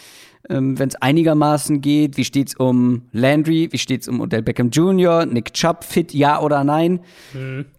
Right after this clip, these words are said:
Speaker 1: Äh, wobei man da sagen muss, also Dearness Johnson und Dimitri Felton machen das schon ganz gut in
Speaker 2: Ja.
Speaker 1: Abwesenheit von Hunt und Chubb. Ähm, da weiß ich nicht, wie groß das <laughs> Downgrade dann ist. Also es ist ein Downgrade, aber nicht riesig.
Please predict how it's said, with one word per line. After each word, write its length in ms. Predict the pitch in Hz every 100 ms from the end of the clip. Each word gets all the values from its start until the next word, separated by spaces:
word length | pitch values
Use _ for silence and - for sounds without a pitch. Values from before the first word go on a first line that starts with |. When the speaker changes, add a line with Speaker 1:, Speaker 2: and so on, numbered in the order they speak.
| -
Speaker 1:
Äh, 200 | 120 120
wobei 300 | 110 110 107
man 120 | 104
da 160 | 98 104
sagen 260 | 104 98 92
muss, 220 | 98 -
also 340 | 104 104 98 98 - -
Dearness 300 | 107 107 -
Johnson 380 | 117 107 107 104
und 100 | 98
Dimitri 300 | 110 104 110
Felton 360 | - 107 107
machen 320 | 107 107 139 120
das 120 | 107
schon 220 | - 131
ganz 260 | 120 120 -
gut 300 | 170 190 - - - 147
in 140 | 143
Speaker 2:
Ja. 80 | 139 135
Speaker 1:
Abwesenheit 520 | 131 147 135 139 135
von 180 | 143 135
Hunt 140 | 143
und 140 | 143
Chubb. 320 | 123 190 196 160
Ähm, 240 | 143 143
da 180 | 135 127 123 -
weiß 200 | - 135
ich 40 | 147
nicht, 180 | 151 139
wie 60 |
groß 340 | 131 143 160 190
das 160 | 135
<laughs> 0 |
Downgrade 500 | - - 156 135 135
dann 160 | 131 123
ist. 680 | - - 143 143 180 196 -
Also 160 | 113 120
es 120 | -
ist 220 | - 143
ein 140 | 143 135
Downgrade, 380 | 143 135 131
aber 220 | 113 107 - - - - _ -
nicht 240 | 131 131
riesig. 560 | 131 165 214 285 -